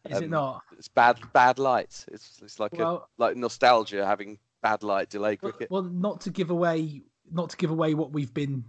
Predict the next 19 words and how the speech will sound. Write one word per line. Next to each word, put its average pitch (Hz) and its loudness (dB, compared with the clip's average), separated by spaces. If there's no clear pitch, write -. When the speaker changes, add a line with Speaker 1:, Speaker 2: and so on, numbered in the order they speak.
Speaker 1:
you 131 -6
know, 120 -6
what 135 -6
time 151 4
we're 143 4
doing 143 2
this 117 -6
podcast, - -10
but, - -8
uh, 139 -2
Hampshire 147 2
are 135 2
currently 147 0
a 143 0
hundred 147 -2
and 139 -4
twenty-two 139 -2
for 131 -6
seven 123 -2